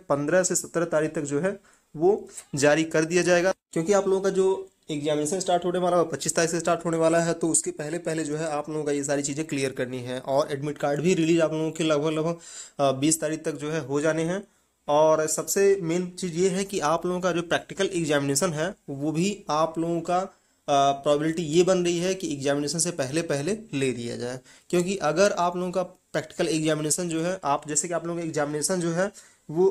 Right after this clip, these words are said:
लगभग, लगभग अठारह जुलाई तक चलने वाला है, ठीक है। तो अठारह जुलाई के बाद अगर आप लोगों का प्रैक्टिकल लिया जाएगा तो काफ़ी ज़्यादा डिले हो जाएगा आप लोगों के रिजल्ट को, अ, रिलीज़ करने में, क्योंकि आप लोगों का रिजल्ट रिलीज़ करने में जो है भी टाइम लगेगा और उसको काफ़ी की चेकिंग होगी।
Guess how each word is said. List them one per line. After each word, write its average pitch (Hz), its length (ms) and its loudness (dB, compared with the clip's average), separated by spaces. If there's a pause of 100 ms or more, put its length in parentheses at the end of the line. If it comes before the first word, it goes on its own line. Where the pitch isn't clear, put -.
(160)
लगभग, 156 280 0
लगभग 165 300 0
अठारह 156 380 -2
जुलाई 151 240 0
तक 156 140 -2
चलने 135 240 -2
वाला 120 240 -2
है, 120 200 -8
ठीक 175 120 -2
है। 208 80 0
तो 196 140 -4
अठारह 151 460 0
जुलाई 180 260 4
के 185 160 0
बाद 156 380 2
अगर 165 220 0
आप 170 140 4
लोगों 175 160 -2
का 175 40 -6
प्रैक्टिकल 160 340 -4
लिया 170 220 2
जाएगा 170 220 2
तो 170 120 -4
काफ़ी 139 320 0
ज़्यादा 160 220 0
डिले 147 260 0
हो 170 140 2
जाएगा 170 280 2
आप 139 160 0
लोगों 151 160 -4
के 185 140 0
रिजल्ट 156 360 0
को, 185 160 2
अ, - 760 0
रिलीज़ 170 340 2
करने 127 280 -6
में, 127 160 -12 (280)
क्योंकि 170 360 -4
आप 160 200 2
लोगों 180 160 0
का 175 100 -2
रिजल्ट 156 340 0
रिलीज़ 165 300 0
करने 170 240 -4
में 175 120 -4
जो 160 100 -2
है 185 100 -2
भी 190 100 -2
टाइम 175 300 -4
लगेगा 170 240 -4
और 143 300 -2
उसको 143 180 -10
काफ़ी 147 280 -6
की 165 100 -10
चेकिंग 165 320 -4
होगी। 170 220 -4